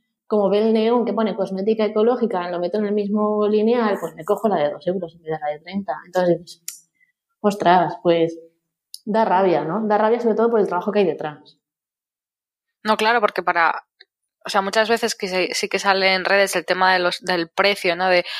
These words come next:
Speaker 2: cuánto debe costar un producto, etcétera.
Speaker 1: Mm.
Speaker 2: Eh, yo creo que es interesante hacer entender que el producto cosmético sí que lleva mucho marketing detrás y mucha publicidad,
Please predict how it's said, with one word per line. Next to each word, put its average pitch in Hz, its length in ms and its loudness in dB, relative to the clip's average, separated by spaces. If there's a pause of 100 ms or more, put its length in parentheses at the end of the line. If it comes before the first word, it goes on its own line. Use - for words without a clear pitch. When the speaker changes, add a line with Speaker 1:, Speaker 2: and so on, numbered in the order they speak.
(160)
Speaker 2:
cuánto 190 280 0
debe 185 180 4
costar 185 360 2
un 185 120 -2
producto, 185 600 0
etcétera. 190 540 -2 (260)
Speaker 1:
Mm. 196 60 -6 (220)
Speaker 2:
Eh, 185 220 0
yo 180 100 2
creo 190 140 2
que 220 60 2
es - 200 0
interesante 202 720 0 (160)
hacer 196 240 -2
entender 214 500 0
que 208 120 0
el 185 80 0
producto 202 500 0
cosmético 208 520 -2
sí 185 160 -2
que 220 120 2
lleva 214 200 4
mucho 208 260 -4
marketing 208 440 0
detrás 196 400 0
y 185 40 -12
mucha 175 240 -4
publicidad, 190 500 0